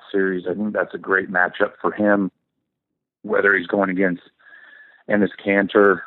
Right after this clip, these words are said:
or Serge Ibaka. I think, uh, I just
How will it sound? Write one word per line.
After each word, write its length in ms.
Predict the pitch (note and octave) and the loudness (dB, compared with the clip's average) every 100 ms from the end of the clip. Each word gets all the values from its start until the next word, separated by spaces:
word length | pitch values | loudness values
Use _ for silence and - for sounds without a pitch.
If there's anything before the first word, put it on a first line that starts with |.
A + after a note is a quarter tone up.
| - | -6
or 160 | G2+ F2+ - | -2 -2 0
Serge 200 | G#2 - | 0 0
Ibaka. 560 | E2+ F#2 F2+ G#2 F#2+ - _ _ _ _ _ _ _ _ _ | 0 0 0 0 0 -2 _ _ _ _ _ _ _ _ _
I 140 | G2 F#2+ - | -4 -4 -2
think, 340 | G2+ G2 F2 - _ _ _ - | -4 -4 -8 -14 _ _ _ -12
uh, 600 | G#2+ F#2 F2 E2+ E2+ E2+ D#2+ _ _ - | -8 -4 0 0 0 -4 -10 _ _ -4
I 120 | G2+ | -2
just 200 | G#2 | -2